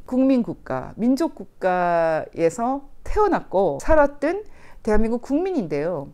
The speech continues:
이십일 세기, 이천이십삼 년이 됐더니 그 대한민국 국민이 많이 바뀌었다는 겁니다. 이십 세기 후반의 국제정치학자들은 그 국가가 중요하고, 그 국가에서 특히 지도자가 중요하다.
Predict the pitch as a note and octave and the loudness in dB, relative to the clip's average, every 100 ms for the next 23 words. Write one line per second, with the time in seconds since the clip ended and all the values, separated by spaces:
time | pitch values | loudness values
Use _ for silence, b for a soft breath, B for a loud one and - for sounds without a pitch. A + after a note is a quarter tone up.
0 | - G3 A3+ - D#4 - - - C4 D4 | -12 -6 -6 -4 -6 -6 -12 -6 -4 -4
1 | - B3 E3+ D#3 F3+ C#4 G#3+ B3 F#4 F#4+ | -4 -6 -6 -8 -2 -2 -2 -6 -6 -4
2 | F#4+ D4 D#3 - D#3 F#3 F3+ C3+ - - | -2 -4 -4 -8 -8 -6 -8 -10 -6 0
3 | E4+ C#4 B3+ D4+ E4+ E4 D#4 - - B3+ | 0 2 2 2 0 -2 -4 -6 -8 -4
4 | C4+ D4 D4+ B3 D#4+ A3+ D3 F3+ A3+ F#3 | -2 0 0 0 0 -2 -4 -4 -2 -4
5 | D#3 - G4+ F4+ G#3+ C#3+ C#3 B2+ - - | -8 -6 0 2 0 -2 -8 -10 -12 -14
6 | - C4 - - - B3 A3+ A3+ C4 C4 | -8 -8 -8 -10 -4 2 2 2 0 2
7 | B3 A3+ A3 G#3+ C4 G#3 F#3 G3+ F3+ - | 2 0 -2 -6 -4 -4 -6 -8 -10 -6
8 | F3 E3 D#3 D#3+ F#3 G#3+ - A3+ B3+ B3 | -4 -2 -4 -4 -4 -4 -6 -6 -6 -10
9 | - F4+ F4+ E4+ D#4+ D4 C#4+ C#4+ G3+ A3 | 0 4 8 8 6 4 0 0 -6 -4
10 | G3+ E3+ A3 A#3+ G#3+ A#3 C#4 C4+ C#4 D4 | -4 -2 -4 -4 -6 -4 -4 -4 -4 -8
11 | - B3 A3+ F4 C#4+ F3+ C#3 C#3 C3 | -6 -4 0 2 0 0 -6 -8 -10